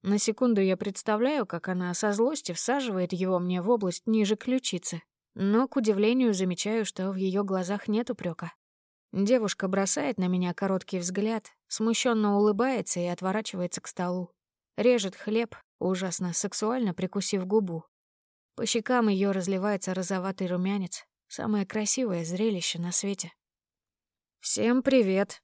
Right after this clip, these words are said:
говорю, застенчиво потирая лоб, и сажусь на свободный стул. "Привет, привет, брат". Дима берёт чайник и заваривает мне растворимый кофе из пакетика.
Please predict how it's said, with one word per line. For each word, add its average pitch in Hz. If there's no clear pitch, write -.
говорю, 185
застенчиво 175
потирая 185
лоб, 170
и 240
сажусь 226
на 220
свободный 180
стул. 160
"Привет, 262
привет, 226
брат". 190
Дима 180
берёт 180
чайник 233
и 175
заваривает 190
мне 175
растворимый 185
кофе 247
из 160
пакетика. 175